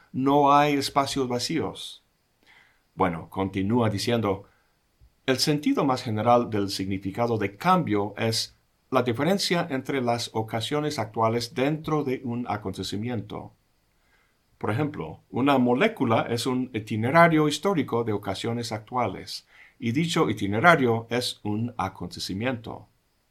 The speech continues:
Entonces, el movimiento de la molécula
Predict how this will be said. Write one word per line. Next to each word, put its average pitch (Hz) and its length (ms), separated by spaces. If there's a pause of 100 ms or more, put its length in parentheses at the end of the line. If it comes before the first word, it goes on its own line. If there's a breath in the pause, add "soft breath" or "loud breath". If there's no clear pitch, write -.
(220)
Entonces, 127 560
el 123 240
movimiento 131 560
de 123 80
la 110 100
molécula 104 600